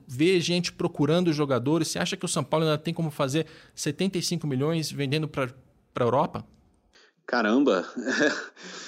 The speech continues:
Speaker 2: É, o problema é que eu não acompanho, né, o dia a dia do clube pra saber realmente se tem algum jogador que encaixa ou não no que seria aqui o futebol europeu,
Speaker 1: Mas eles tão
Speaker 2: né,
Speaker 1: contratando
Speaker 2: setenta
Speaker 1: ainda?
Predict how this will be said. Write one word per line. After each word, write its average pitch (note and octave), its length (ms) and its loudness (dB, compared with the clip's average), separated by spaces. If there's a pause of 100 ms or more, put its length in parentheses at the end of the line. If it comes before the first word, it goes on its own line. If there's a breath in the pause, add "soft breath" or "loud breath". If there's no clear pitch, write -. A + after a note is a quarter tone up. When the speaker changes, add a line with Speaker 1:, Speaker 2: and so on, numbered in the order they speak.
(200 loud breath)
Speaker 2:
É, C3+ 220 4
o D3 80 4
problema D3 360 4
é - 20 0
que F#3 100 0
eu F3+ 60 6
não F#3+ 100 4
acompanho, F#3 720 4
né, G2+ 120 2
o B2 80 4
dia A2 220 2
a F#2+ 40 2
dia G2+ 420 2
do F2+ 160 0
clube C3+ 440 2
pra A#2 200 0
saber A#2+ 380 2
realmente C3 420 0
se - 160 -2
tem B2 300 -2
algum C3+ 320 -2
jogador A#2 460 0
que C#3 100 -2
encaixa B2 600 -2
ou E3+ 100 -4
não B2 300 0
no C#3+ 160 -4
que E3 280 -4
seria D3+ 300 0
aqui C#3+ 160 -2
o D3 60 2
futebol C#3 320 0
europeu, A#2+ 480 2
Speaker 1:
Mas B2+ 180 -2
eles C#3+ 140 0
tão - 100 -2
Speaker 2:
né, G#2 80 2
Speaker 1:
contratando A2+ 380 2
Speaker 2:
setenta C#3 180 4
Speaker 1:
ainda? A2+ 440 -2